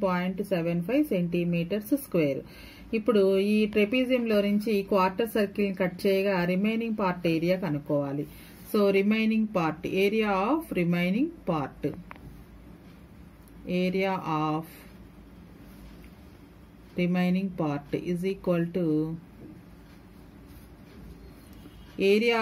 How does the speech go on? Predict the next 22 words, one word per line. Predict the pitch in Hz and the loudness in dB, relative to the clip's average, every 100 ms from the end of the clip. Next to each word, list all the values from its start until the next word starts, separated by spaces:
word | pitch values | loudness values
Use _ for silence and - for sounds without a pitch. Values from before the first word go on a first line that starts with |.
| 214 | 2
of | 214 208 208 - | 2 -2 -2 2
trapezium | 180 190 190 175 170 170 147 - 190 | 2 2 0 2 2 2 0 -2 -2
అంటే | 180 220 220 | 0 0 0
fifteen | 175 - 202 202 202 190 | -2 0 2 2 2 2
point | 180 185 196 208 180 | 2 2 0 -2 -2
seven | 151 160 165 170 | 0 -2 -4 -2
five | 160 156 156 151 151 - - - - 180 | 0 2 0 0 -4 -12 -20 -20 -4 0
minus | 180 175 180 175 175 170 - - 202 | 2 2 2 2 2 0 -2 2 4
area | 226 233 220 | 4 4 2
of | 220 - - | 0 -2 0
quarter | 175 175 175 170 175 | 2 2 0 0 0
circle | 160 147 151 147 - | -2 0 0 0 0
అంటే | 185 208 262 190 | 0 0 0 2
నైన్ | 180 190 208 | 2 0 0
పాయింట్ | 196 190 233 320 - | 0 2 2 0 -2
సిక్స్ | 190 - - | -4 -2 0
టూ | 160 156 | 0 2
ఫైవ్. | 147 135 127 - - - - - | 0 0 -4 -12 -18 -20 -8 -2
మైనస్ | 185 196 202 - | 2 2 0 2
చేసినట్లయితే | 185 180 180 175 180 175 202 175 165 170 - - - - - | 0 2 -2 2 2 2 2 2 0 -2 -8 -20 -20 -14 -6
సిక్స్ | 214 - - | -6 -6 0
పాయింట్ | 233 214 208 208 208 | 2 4 4 4 2